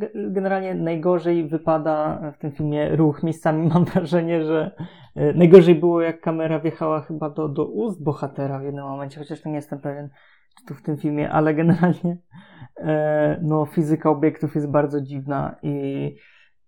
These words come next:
i ogólnie jak, jak to wszystko zaczyna się ruszać, jak jeszcze kamera dodaje ruch, to ja widzę jeden wielki komputerowy szum, e, i, i nie mogę się rozeznać w tym, co widzę i nie mogę jednego komputerowego obiektu od drugiego odłączyć.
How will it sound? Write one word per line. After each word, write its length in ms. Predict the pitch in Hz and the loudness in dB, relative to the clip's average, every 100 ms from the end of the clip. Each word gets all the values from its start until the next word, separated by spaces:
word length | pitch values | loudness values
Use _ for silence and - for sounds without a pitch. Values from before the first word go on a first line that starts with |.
| _ - | _ 0
i 120 | 156 | 2
ogólnie 760 | 156 156 165 156 151 147 147 - | 2 2 2 2 0 0 -2 -4
jak, 220 | 151 151 | -4 -4
jak 140 | 147 | -6
to 80 | 151 | -8
wszystko 320 | - 165 - | -4 -2 0
zaczyna 300 | 156 156 160 | -2 -2 -4
się 180 | 147 156 | 0 2
ruszać, 320 | 147 143 143 | 2 -2 -4
jak 200 | 151 - | -6 -6
jeszcze 220 | 156 - | -6 -4
kamera 380 | 160 160 190 185 | -2 0 2 2
dodaje 340 | 147 143 143 139 | 0 0 0 0
ruch, 160 | 139 | -2
to 80 | 160 | -2
ja 120 | 151 | -2
widzę 260 | 147 147 151 | -2 -2 0
jeden 280 | 151 147 143 | 0 -2 -4
wielki 280 | 147 - | -4 -4
komputerowy 600 | 139 147 - 151 147 143 | -4 -4 -4 -2 0 -2
szum, 360 | 143 - 156 151 - _ _ _ | -2 -2 -2 -2 -10 _ _ _
e, 440 | - 147 147 147 151 | -10 -8 -6 -6 -8
i, 240 | 147 151 | -8 -6
i 40 | 151 | -4
nie 100 | 151 | -4
mogę 200 | 147 143 | -4 -4
się 140 | 160 | -2
rozeznać 640 | 151 147 147 143 135 - _ | 0 0 -2 -6 -10 -20 _
w 40 | |
tym, 140 | 156 | -8
co 160 | 143 147 | -4 -4
widzę 400 | 147 139 143 143 | -2 -4 -4 -4
i 60 | 147 | -6
nie 120 | 143 | -6
mogę 240 | 143 139 143 | -6 -6 -6
jednego 360 | 143 143 143 | -4 -4 -4
komputerowego 720 | 143 135 135 147 139 147 147 | -4 -8 -4 -4 -2 -2 0
obiektu 400 | 143 147 147 160 | 0 -4 -4 -4
od 120 | 151 | -4
drugiego 460 | 147 151 151 139 139 | -2 -2 0 0 -2
odłączyć. 640 | 143 147 143 139 - - | -2 -2 -2 -4 -8 -8